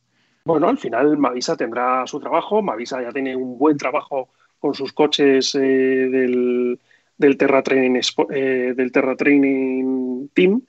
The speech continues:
eh, en la Peugeot Rally Cup Ibérica, en la beca, es decir, tienen, tienen trabajo. ¿Mm? Y yo creo que por, por escala de costes salía mucho mejor que saliese Race seven.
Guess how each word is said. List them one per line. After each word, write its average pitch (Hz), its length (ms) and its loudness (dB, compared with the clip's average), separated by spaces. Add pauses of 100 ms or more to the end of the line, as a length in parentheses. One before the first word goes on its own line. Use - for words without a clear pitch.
(440)
eh, 113 760 -2
en 113 160 -2
la 110 160 -2
Peugeot 127 260 2
Rally 123 220 2
Cup 117 180 -2
Ibérica, 147 800 2
en 123 160 -6
la 101 140 -8
beca, 143 600 -4
es 123 80 -8
decir, 123 320 -10 (800)
tienen, 139 1120 4
tienen 139 240 2
trabajo. 110 420 -4 (220)
¿Mm? 117 240 -10 (800)
Y 170 160 0
yo 143 140 2
creo 151 140 4
que 151 100 0
por, 120 540 -2
por 123 160 -10
escala 131 320 -6
de 131 100 -6
costes 143 440 -6
salía 135 340 -4
mucho 131 240 -6
mejor 117 320 -8
que - 100 -6
saliese 107 840 -2
Race 113 180 -2
seven. 113 360 -4